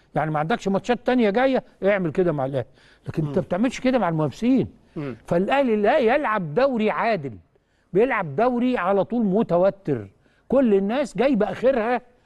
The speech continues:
Speaker 1: وهي بتلعبه.
Speaker 2: مم.
Speaker 1: محلولة مشاكلها المالية، عندها دوافعها، آه، بس يكسبوا لنا الماتش ده ويحلها الحلال.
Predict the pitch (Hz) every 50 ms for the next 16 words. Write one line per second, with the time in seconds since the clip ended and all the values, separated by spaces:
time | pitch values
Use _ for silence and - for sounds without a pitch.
0 | _ _ _ _ _ - 147 185 233 254 214 180 - 175 190 208 180 143 123 107
1 | - - _ _ _ _ _ _ _ _ _ _ _ _ _ _ _ _ _ _
2 | - 151 143 175 - 165 214 247 233 202 175 165 143 - 160 - - 202 196 160
3 | 143 143 139 131 135 175 233 269 262 269 294 277 254 226 185 165 147 139 180 190
4 | 170 131 135 139 127 107 - 240 240 - - 208 240 262 254 240 240 208 - -
5 | - - _ - 160 180 185 180 160 220 220 - 214 - - 196 208 220 254 254
6 | 214 190 208 240 233 - 202 208 226 220 180 160 170 196 220 233 208 - 165 170
7 | 165 180 226 254 302 294